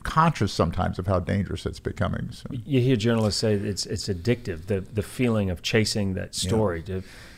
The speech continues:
Speaker 2: get, you know, having that, catching that story before anybody else.
Speaker 1: Nothing better than having been shot at and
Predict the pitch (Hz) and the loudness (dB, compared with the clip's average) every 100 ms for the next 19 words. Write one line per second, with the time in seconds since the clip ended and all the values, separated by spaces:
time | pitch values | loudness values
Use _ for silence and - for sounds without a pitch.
0 | - - - 113 120 - 110 98 87 117 | -20 -20 -16 -10 -8 -2 0 2 0 0
1 | 110 107 101 95 - - - - - 131 | 2 4 2 0 -10 -16 -12 -8 0 0
2 | 120 104 - 123 113 101 - 117 110 104 | 2 0 2 4 4 4 0 0 4 2
3 | 95 95 95 104 85 - - - 104 113 | 2 0 2 2 2 -4 -6 4 6 6
4 | 117 101 101 90 87 92 90 107 98 92 | 6 6 6 4 2 0 2 4 4 2
5 | - 110 110 107 95 90 85 | 6 6 8 8 6 4 2